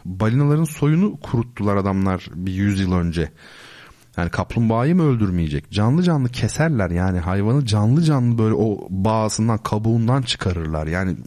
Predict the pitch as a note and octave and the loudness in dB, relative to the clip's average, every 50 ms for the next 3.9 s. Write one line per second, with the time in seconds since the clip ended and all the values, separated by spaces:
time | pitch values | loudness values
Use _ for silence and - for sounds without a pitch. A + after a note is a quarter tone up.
0 | - - - - F#2 F#2 F2 E2 E2 D#2+ D#2 D2 - - E2 - A2 - - - | -16 -14 -8 -6 -4 -4 -2 -2 -2 -2 -4 -6 -8 -8 -6 -4 -4 -6 -6 -6
1 | - G2 G2 F#2+ - A#2+ B2 - - - F3 B3 B3 C3+ - - - - - - | -4 -2 -2 -2 -2 -4 -4 -4 -4 -2 0 2 0 0 -2 -4 -10 -20 -20 -20
2 | - - - _ _ - - - - - F#2+ G#2+ A2+ - - D3 D3 D3+ C3+ E2+ | -18 -20 -20 _ _ -12 -12 -10 -4 0 0 2 2 0 0 -2 -2 -2 -2 -2
3 | F#2+ A2+ A#2 A#2+ B2 B2 A#2+ A#2+ A2+ A2+ A2+ A2+ B2+ C3 - - - | -2 0 0 2 2 2 2 2 2 0 0 0 -2 -2 -4 -6 -12